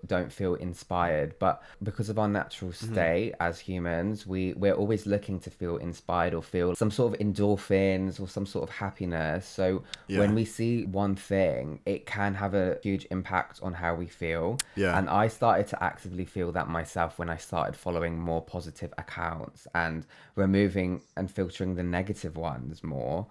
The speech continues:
Speaker 2: Mm-hmm.
Speaker 1: I want to get involved. I want to be part of this, like, communal experience of
Speaker 2: Well, you're doing a good job. <laughs>
Speaker 1: Thank you. Thank you. It's been really exciting so far, and
Speaker 2: Yeah.
Speaker 1: I'm excited to keep it going as well.
Speaker 2: Yeah. I feel like you're always on Instagram just feeding the platform with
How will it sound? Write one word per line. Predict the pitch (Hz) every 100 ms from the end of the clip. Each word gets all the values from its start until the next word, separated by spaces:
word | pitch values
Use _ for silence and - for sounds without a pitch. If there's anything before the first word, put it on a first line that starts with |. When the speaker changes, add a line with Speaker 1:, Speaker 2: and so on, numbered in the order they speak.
| 107
Speaker 2:
Mm-hmm. | 104 -
Speaker 1:
I | 120
want | 123 139
to | -
get | 123 117
involved. | 107 104 110 101
I |
want | 92 104 -
to | 107
be | 110
part | - 104 -
of | 95
this, | 95 95
like, | 95 87 -
communal | - 90 92 92 90 90
experience | 78 - - 92 95 87 78 -
of | - 82
Speaker 2:
Well, | 127
you're | 131
doing | 147 165
a | 165
good | 143 135
job. | 120 117 101 104 - - _
<laughs> | 165
Speaker 1:
Thank | 120 123 139 156 156
you. | 110 95 90 90 90
Thank | 175 123 -
you. | -
It's | 120
been | - 151 180
really | 180 180 151
exciting | 113 - 131 135 - 87
so | 85 85 80
far, | - 85 82 -
and | 90
Speaker 2:
Yeah. | 98 85
Speaker 1:
I'm | 90
excited | 71 - 107 80
to | -
keep | - 95
it | -
going | - 92 87 82
as | 85
well. | 80 82 90 98
Speaker 2:
Yeah. | 92 82 95 -
I | 127
feel | 135 160
like | 175
you're | 151 139
always | 143 139
on | - 120 120 120
Instagram | 110 110 - 127 113 113
just | 113 -
feeding | - 110 110
the | 113
platform | - 107 - - 104 104
with | 104 95